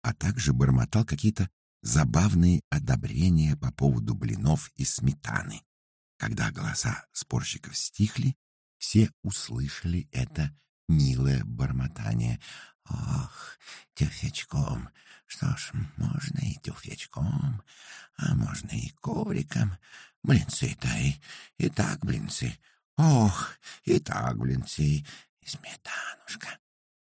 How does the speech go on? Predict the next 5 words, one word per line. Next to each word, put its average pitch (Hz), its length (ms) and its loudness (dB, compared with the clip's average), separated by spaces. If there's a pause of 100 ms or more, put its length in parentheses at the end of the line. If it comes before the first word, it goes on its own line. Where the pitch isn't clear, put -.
Всем 80 460 4
сметанам 95 840 -4
сметанушка. - 880 -10 (720)
Вот 107 580 -2
как. - 560 -10